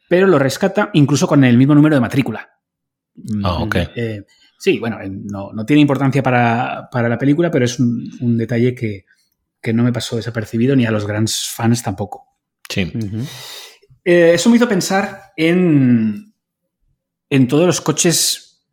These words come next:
Speaker 1: icónicos de, de Bond y de otras películas.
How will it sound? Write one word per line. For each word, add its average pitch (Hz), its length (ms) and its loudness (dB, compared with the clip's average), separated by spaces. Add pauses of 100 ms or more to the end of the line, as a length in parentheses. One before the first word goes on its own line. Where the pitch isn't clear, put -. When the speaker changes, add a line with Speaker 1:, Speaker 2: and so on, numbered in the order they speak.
Speaker 1:
icónicos 151 840 0 (800)
de, 113 640 -2
de 107 140 -4
Bond 196 320 2
y 135 100 4
de 113 180 0
otras 139 280 0
películas. 156 840 -4